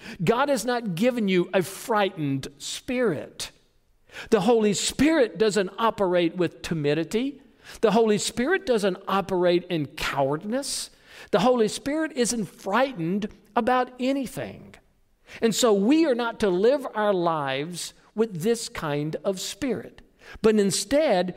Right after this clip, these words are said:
you and I are called to live our lives in courage, with absolute biblical courage.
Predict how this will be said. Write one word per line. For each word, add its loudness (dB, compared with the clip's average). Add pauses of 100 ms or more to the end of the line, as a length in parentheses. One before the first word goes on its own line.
(160)
you 4
and -2
I 0
are -2
called 2
to 0
live 4
our 0
lives -2 (320)
in 2
courage, -6 (520)
with 2
absolute 0 (320)
biblical 2 (160)
courage. -8